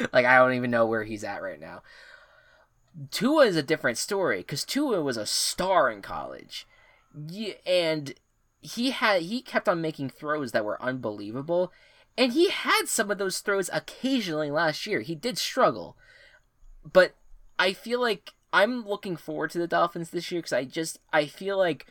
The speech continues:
everyone's writing them off and thinking, like, "All right, well, the Patriots are easily gonna end up getting second place at least. They could win the division against the Bills." I'm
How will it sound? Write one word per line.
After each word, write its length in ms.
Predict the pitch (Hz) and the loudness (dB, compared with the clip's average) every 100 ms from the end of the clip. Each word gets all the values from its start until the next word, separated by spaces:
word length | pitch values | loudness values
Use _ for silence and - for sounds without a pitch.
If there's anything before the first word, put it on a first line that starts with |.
| _ _ _ _ _ _ _ _ _ 147 | _ _ _ _ _ _ _ _ _ 4
everyone's 420 | 156 185 185 135 | 4 4 2 2
writing 340 | 131 135 139 | 2 2 -2
them 160 | 131 123 | -4 -2
off 300 | 117 120 120 | -2 -2 -4
and 80 | 110 | -10
thinking, 220 | 113 113 | -10 -10
like, 280 | 107 104 - | -10 -8 4
"All 100 | 123 | 6
right, 180 | 107 98 | 6 2
well, 100 | 113 | -6
the 80 | |
Patriots 480 | - 151 143 147 127 | -2 -2 0 -2 -2
are 80 | 127 | -2
easily 320 | 123 123 117 | -2 -4 -2
gonna 140 | 113 110 | -2 -4
end 140 | 113 | -6
up 100 | 107 | -6
getting 180 | 107 107 | -8 -6
second 340 | 113 107 101 | -6 -6 -8
place 240 | - 104 87 | -6 -6 -6
at 220 | 90 - | -12 -14
least. 400 | 104 113 - 120 - - | -14 -12 -12 -12 -18 -16
They 140 | 110 | -12
could 240 | - 104 | -10 -10
win 180 | 104 104 | -10 -12
the 80 | 101 | -16
division 320 | 101 104 104 | -14 -14 -14
against 220 | 98 101 | -16 -14
the 80 | - | -14
Bills." 340 | 104 104 104 - - - - - _ _ | -8 -8 -8 -12 -20 -20 -20 -20 _ _
I'm 320 | 127 196 220 | 6 6 6